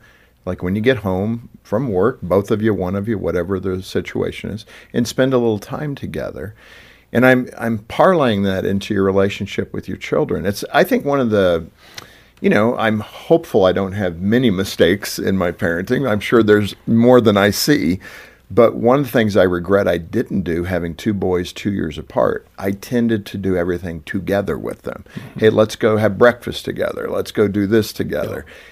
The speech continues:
Speaker 1: 'Cause they're both boys, and it was easy to bundle
Speaker 2: Mm-hmm. Yeah.
Speaker 1: that way, if I could say it.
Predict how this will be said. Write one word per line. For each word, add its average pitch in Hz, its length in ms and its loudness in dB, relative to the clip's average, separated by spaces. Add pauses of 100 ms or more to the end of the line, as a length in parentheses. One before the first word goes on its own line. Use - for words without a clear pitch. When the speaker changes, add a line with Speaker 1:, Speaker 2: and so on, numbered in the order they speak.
(100)
Speaker 1:
'Cause 110 380 0 (180)
they're 107 120 4
both 104 280 4
boys, 98 320 4
and 110 120 0
it 117 60 -4
was 107 180 -4
easy 117 320 2
to 95 80 0
bundle 92 580 2
Speaker 2:
Mm-hmm. 82 220 -14 (220)
Yeah. 95 200 -6
Speaker 1:
that 101 240 4
way, 82 180 4
if 90 120 0
I 127 140 8
could 156 180 6
say 151 260 6
it. 151 200 6